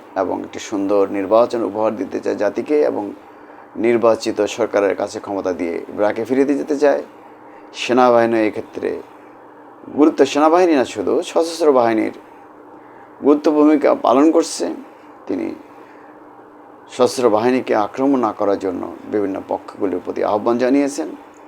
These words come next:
এবং তিনি বলেছেন, যদি অভ্যুত্থানের পক্ষের দলগুলো বা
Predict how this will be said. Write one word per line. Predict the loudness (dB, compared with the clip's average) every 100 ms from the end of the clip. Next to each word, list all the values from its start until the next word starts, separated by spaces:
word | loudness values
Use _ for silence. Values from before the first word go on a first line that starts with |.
| -20 -20 -20 -12 -6
এবং | -6
তিনি | -4 -2 2
বলেছেন, | 4 4 2 -2
যদি | 0 0 0 -4 -10 -20 -20 -20 -20 -20 -10 -4
অভ্যুত্থানের | 0 0 -2 -4 -6 -4
পক্ষের | -6 -6 -6 -6 -6 0
দলগুলো | 2 4 2 0 0
বা | 0 -2